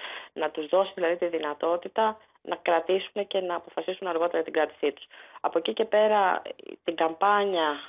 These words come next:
την φυλάμε για τη στιγμή που θα τελειώσει η κρίση, την καμπάνια για τον τουρισμό μας και τα χρήματα τα οποία θέλουμε να ρίξουμε όταν αυτά θα μπορούν να ακουστούν,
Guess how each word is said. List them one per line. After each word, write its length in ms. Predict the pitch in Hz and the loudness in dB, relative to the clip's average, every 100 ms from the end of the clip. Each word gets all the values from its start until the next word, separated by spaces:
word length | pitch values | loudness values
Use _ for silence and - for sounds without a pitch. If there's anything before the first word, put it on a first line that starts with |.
| - _ _ _ | -20 _ _ _
την 240 | 180 165 | -6 -6
φυλάμε 560 | - 180 175 170 170 156 | -4 0 2 2 2 -2
για 200 | 151 160 | -2 -4
τη 80 | 160 | -4
στιγμή 220 | - 160 | -6 -6
που 60 | |
θα 60 | 165 | -4
τελειώσει 320 | 160 156 156 - | -2 0 -2 -4
η 40 | |
κρίση, 360 | - 156 185 - | -2 -2 -2 -6
την 80 | - | -6
καμπάνια 540 | 156 156 156 156 147 - | -4 0 0 -2 -6 -8
για 100 | - | -8
τον 160 | 156 | -6
τουρισμό 300 | 156 151 156 | -4 -2 0
μας 100 | 160 | -2
και 100 | 160 | -2
τα 100 | 156 | -2
χρήματα 400 | 151 170 165 156 | 0 0 0 -2
τα 80 | 151 | -4
οποία 220 | 151 156 151 | -4 -4 -2
θέλουμε 300 | 156 156 151 | -4 -6 -10
να 140 | 151 | -4
ρίξουμε 420 | 151 160 - 151 147 - - - - | -2 -2 -4 -10 -12 -18 -20 -20 -4
όταν 400 | 156 151 135 139 - _ - | 0 0 -2 -8 -16 _ -16
αυτά 520 | - - 156 139 - - - | -8 0 2 2 -2 -10 -2
θα 280 | 147 135 - - | 0 0 -4 -8
μπορούν 500 | 143 151 147 185 196 151 127 | 0 4 4 2 2 0 -2
να 340 | 147 147 139 - | -4 -4 -4 -4
ακουστούν, 760 | - 143 - 147 - 208 196 139 | -10 -8 -6 -6 -2 0 0 -2